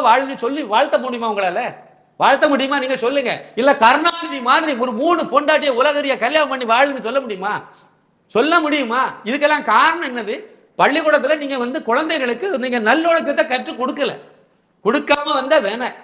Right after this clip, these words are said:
அவ்வளோத்தையும் காலி பண்ணிட்டீங்க. காமராஜர் period, அதாவது காமராஜர் period, அதுக்கு பிறகு இந்த பத்-, பக்தவர் ஆயிரத்தி தொள்ளாயிரத்தி அறுபத்தி ஏழு வரைக்கும் தான்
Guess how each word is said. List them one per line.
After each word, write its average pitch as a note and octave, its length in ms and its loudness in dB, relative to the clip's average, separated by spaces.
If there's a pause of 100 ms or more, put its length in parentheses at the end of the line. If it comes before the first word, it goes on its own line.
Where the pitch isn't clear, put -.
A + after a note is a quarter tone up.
(480)
அவ்வளோத்தையும் C4 460 2
காலி D#4+ 220 0
பண்ணிட்டீங்க. A#3 580 -6
காமராஜர் A#3 640 4
period, B3 300 0
அதாவது G3+ 280 0
காமராஜர் A#3+ 380 2
period, B3 180 0
அதுக்கு C4+ 240 0
பிறகு C4 180 6
இந்த B3 120 0
பத்-, - 360 -4
பக்தவர் A#3+ 320 2
ஆயிரத்தி A3+ 280 2
தொள்ளாயிரத்தி B3 180 0
அறுபத்தி B3 300 -2
ஏழு A3 120 -2
வரைக்கும் A#3 360 -2
தான் D4+ 180 -4